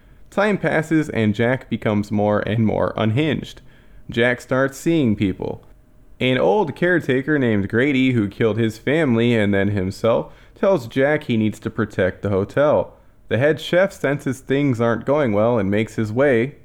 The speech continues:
to the hotel. Jack starts trying to kill Wendy and Danny with an axe.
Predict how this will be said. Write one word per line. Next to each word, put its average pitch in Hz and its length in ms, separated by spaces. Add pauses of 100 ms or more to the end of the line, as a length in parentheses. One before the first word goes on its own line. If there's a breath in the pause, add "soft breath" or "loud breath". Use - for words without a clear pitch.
(160)
to 98 180
the 101 80
hotel. 110 640 (420 soft breath)
Jack 208 280
starts 170 300
trying 156 340
to 117 60
kill 123 260
Wendy 113 440
and 98 260
Danny 110 380
with 101 160
an 113 80
axe. 127 460